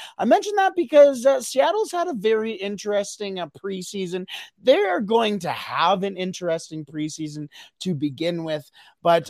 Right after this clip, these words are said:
on, uh, Monday night, they played the Edmonton Oilers. They shut out the Oilers three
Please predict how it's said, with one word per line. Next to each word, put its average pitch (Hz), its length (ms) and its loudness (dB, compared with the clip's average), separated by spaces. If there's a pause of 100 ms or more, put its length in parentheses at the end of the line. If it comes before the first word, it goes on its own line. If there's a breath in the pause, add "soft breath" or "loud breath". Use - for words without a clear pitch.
on, 170 380 2
uh, 160 80 4
Monday 226 460 8
night, 208 260 2
they 180 120 0
played 190 300 0
the 170 120 0
Edmonton 170 340 -4
Oilers. 165 440 -2
They 165 140 -2
shut 165 360 -2
out 160 240 0
the 151 200 -12
Oilers 156 460 -4 (160)
three 165 400 -6